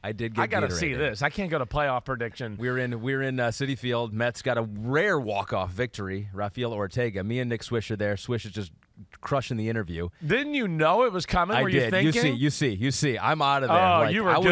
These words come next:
Speaker 2: good.
Speaker 1: the first one out of there.
Speaker 2: So when did you, did you know earlier, though? Did you see people
Speaker 1: I
Speaker 2: in the
Speaker 1: saw
Speaker 2: background,
Speaker 1: from, at this
Speaker 2: like
Speaker 1: point, yes. I
Speaker 2: Yeah.
Speaker 1: saw D J Stewart. If you're, uh, listening and not watching, D J Stewart is dousing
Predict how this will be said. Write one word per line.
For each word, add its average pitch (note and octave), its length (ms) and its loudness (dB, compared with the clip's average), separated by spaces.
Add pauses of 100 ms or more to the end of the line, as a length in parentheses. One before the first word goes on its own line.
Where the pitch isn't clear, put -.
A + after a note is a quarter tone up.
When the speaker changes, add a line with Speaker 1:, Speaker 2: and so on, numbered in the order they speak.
Speaker 2:
good. D3 60 4
Speaker 1:
the C#3 60 4
first E3 420 0
one C3 160 0
out A2 160 0
of F#2 80 -4
there. D2+ 260 -6
Speaker 2:
So G3+ 180 4
when A3+ 260 0
did A3 160 -4
you, G#3 120 0
did E3 280 -2
you G#3+ 140 0
know F#3 760 4
earlier, F3+ 480 2
though? F#3+ 200 2
Did D#3+ 180 -6
you D#3 80 -4
see E3+ 240 -4
people G#2 140 0
Speaker 1:
I C3 40 4
Speaker 2:
in C3+ 60 2
the E3 80 0
Speaker 1:
saw C#3+ 180 4
Speaker 2:
background, C#3 300 2
Speaker 1:
from, D#3 60 0
at D#3 240 0
this C#3 120 2
Speaker 2:
like C#3 160 0
Speaker 1:
point, A2 220 0
yes. G#2+ 320 0
I A#2 60 2
Speaker 2:
Yeah. A2 80 0
Speaker 1:
saw C3 120 2
D C3 180 0
J D#3 180 0
Stewart. B2 460 0 (340)
If G2+ 140 -6
you're, A2 180 2
uh, A2 80 2
listening C3 380 -2
and B2 60 -2
not A#2+ 140 -2
watching, A#2 380 0
D B2 160 -2
J B2+ 140 0
Stewart A2 340 -2
is F#2 240 -4
dousing G#2+ 760 -2